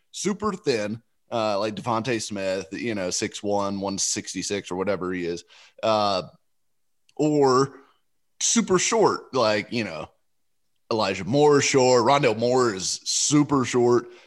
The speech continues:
Um, he's, like, five seven or something like that. So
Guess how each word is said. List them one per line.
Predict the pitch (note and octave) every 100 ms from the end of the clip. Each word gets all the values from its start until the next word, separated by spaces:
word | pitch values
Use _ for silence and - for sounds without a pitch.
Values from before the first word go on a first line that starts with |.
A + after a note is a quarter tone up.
| _ -
Um, | A2 G#2+ G2+ F#2+ F2 C#2 C#2+ - _ _ -
he's, | A2+ -
like, | G2 - -
five | G2+ A2+
seven | - - G#2 G#2+ G#2
or | G#2
something | G2+ A2+ G#2
like | G#2
that. | G#2 G2+ F#2
So | C#3 B2+